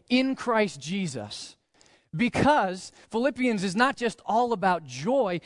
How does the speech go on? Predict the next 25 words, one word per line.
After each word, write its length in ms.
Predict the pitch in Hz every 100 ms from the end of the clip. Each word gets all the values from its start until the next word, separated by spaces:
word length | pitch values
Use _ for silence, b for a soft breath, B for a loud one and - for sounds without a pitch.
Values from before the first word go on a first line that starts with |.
| B
it 140 | 208
reveals 540 | 214 214 175 269 277 -
to 160 | 220
us 140 | 208 196
that 180 | 202 -
the 160 | 208
only 440 | 220 247 277 277 254
true 540 | - - 247 277 285 B B
source 760 | - - 277 254 175 175 - B B
of 200 | 185 175
lasting 600 | 214 247 247 - 247 214
joy 540 | 143 247 220 165 160 - B
is 160 | 202 -
to 120 | 233
be 160 | 185 185
found 640 | - 247 247 175 165 165 B
in 180 | - 196
Jesus 540 | 147 175 226 175 170 -
Christ. 560 | - 190 123 - - B 202
It's 140 | -
to 120 | 226
be 140 | 196 208
found 500 | - 214 208 196 196
nowhere 580 | 247 262 233 226 214
else. 600 | 170 190 143 - - -